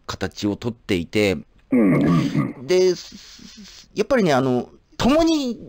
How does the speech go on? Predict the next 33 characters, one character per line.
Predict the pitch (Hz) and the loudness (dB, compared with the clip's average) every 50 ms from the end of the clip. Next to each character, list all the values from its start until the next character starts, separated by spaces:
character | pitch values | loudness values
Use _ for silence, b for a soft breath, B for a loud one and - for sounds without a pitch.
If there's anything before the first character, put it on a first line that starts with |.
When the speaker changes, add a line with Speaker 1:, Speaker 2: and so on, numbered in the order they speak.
| - - - | -18 -14 -4
Speaker 1:
プ | - 196 | 0 2
ラ | 190 190 | 2 2
ス | 180 - - | 2 2 0
な | 190 170 131 | 2 2 2
ん | 95 | 2
だ | 85 | 0
よ | 87 90 | -2 0
ね。 | 98 117 113 - | 0 0 0 0
あ | 104 101 | -2 -2
の、 | 104 104 98 92 92 90 92 90 - _ _ _ _ _ | -2 -2 -2 -2 -4 -6 -10 -14 -20 _ _ _ _ _
Speaker 2:
あ | - 139 120 110 - 123 - - - | 0 2 2 2 2 2 2 2 2
あ、 | - | 2
そ | 123 110 | 2 2
う | |
だ | 95 - - | 4 4 4
ね。 | - 143 160 165 165 | 4 4 4 2 0
Speaker 1:
う | - | -2
ん、 | - | -8
作 | - - 302 320 | -4 0 2 2
る | 311 | 2
方 | 254 233 240 233 | 2 2 4 4
も | 233 247 240 | 4 4 2
楽 | - 175 160 156 | 2 2 0 0
し | 143 - 160 156 | 0 0 -2 -4
い | 131 | -4
し、 | - - 123 120 110 101 - | -2 0 2 2 2 0 -2
お | 151 | -2
客 | - 220 208 - | -4 -2 0 2
さ | 302 254 | 2 2
ん | 247 254 262 | 2 2 2
も、 | 277 | 2
Speaker 2:
う | 285 277 | 2 2
ん。 | 262 | 0